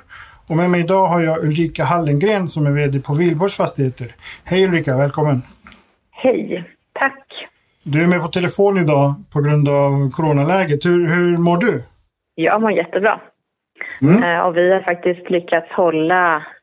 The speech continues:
Speaker 2: ett rätt bra tempo också här under våren. Och, eh, jag har haft möjlighet att få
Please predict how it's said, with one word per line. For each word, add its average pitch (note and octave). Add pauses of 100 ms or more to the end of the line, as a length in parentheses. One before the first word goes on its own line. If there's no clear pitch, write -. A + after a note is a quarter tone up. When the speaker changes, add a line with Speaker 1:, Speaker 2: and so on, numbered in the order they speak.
(800)
Speaker 2:
ett A#3
rätt F#3+
bra G3 (380)
tempo F3+ (300)
också F#3
här F3+ (840)
under F3
våren. F#3
Och, E3+
eh, E3+ (280)
jag F#3
har F#3
haft F3+
möjlighet F3
att F3
få E3